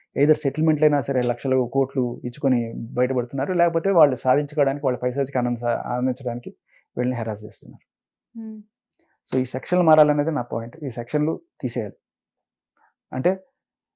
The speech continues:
Speaker 1: పెట్టింది కదా, వచ్చింది కదా అని చెప్పి కేసు పెట్టాడు కదా. ఇప్పుడు ఈవిడ వచ్చి అడిగింది, "కేసు పెట్టండి" అంటే పెట్టారు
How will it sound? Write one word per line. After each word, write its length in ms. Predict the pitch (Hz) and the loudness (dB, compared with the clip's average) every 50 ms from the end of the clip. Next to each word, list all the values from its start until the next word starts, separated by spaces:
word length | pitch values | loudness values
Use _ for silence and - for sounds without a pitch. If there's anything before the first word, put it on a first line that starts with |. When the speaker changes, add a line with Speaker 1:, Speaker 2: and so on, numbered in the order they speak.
| _ _ _ _ _ _ _ _ _ _ _ - | _ _ _ _ _ _ _ _ _ _ _ 2
Speaker 1:
పెట్టింది 380 | 165 156 156 160 - 190 180 175 | 4 4 6 6 4 4 6 4
కదా, 200 | 165 151 139 - - | 2 0 0 -2 -2
వచ్చింది 340 | 151 147 143 - 208 202 185 185 | -2 -2 0 2 2 4 6 6
కదా 140 | 185 185 180 | 6 6 6
అని 100 | 175 170 | 4 4
చెప్పి 140 | 175 180 165 | 0 0 0
కేసు 180 | 160 165 165 | 0 0 0
పెట్టాడు 240 | 160 147 143 180 165 | 0 0 2 2 2
కదా. 100 | 139 123 | 2 0
ఇప్పుడు 200 | 120 131 190 190 | -2 -2 0 0
ఈవిడ 120 | 202 196 180 | 2 2 2
వచ్చి 240 | 175 175 - 247 | 0 4 6 8
అడిగింది, 560 | 202 165 180 202 233 220 175 156 160 160 - - _ _ _ - | 8 8 8 6 4 4 4 2 0 -2 -4 -8 _ _ _ 6
"కేసు 160 | 190 196 190 - | 6 6 6 6
పెట్టండి" 260 | 185 180 202 202 220 | 2 2 2 2 2
అంటే 120 | 240 302 | 2 4
పెట్టారు 340 | - 262 254 - 269 214 156 | 4 4 6 8 6 6 6